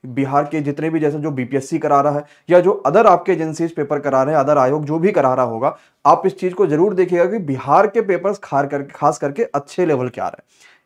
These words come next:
इसीलिए इसको हल्के में लेकर मत जाइएगा। हम आपको इक्कीस पढ़ा रहे हैं,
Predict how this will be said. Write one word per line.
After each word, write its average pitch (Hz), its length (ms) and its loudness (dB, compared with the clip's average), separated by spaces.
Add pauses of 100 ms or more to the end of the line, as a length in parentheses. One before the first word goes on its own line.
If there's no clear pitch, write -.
इसीलिए 247 300 2
इसको 240 200 0
हल्के 151 300 -2
में 185 120 -4
लेकर 147 240 0
मत 135 140 -6
जाइएगा। 151 420 -2 (300)
हम 240 180 6
आपको - 300 4
इक्कीस 254 380 -2
पढ़ा 127 300 -4
रहे 110 120 -8
हैं, - 80 -16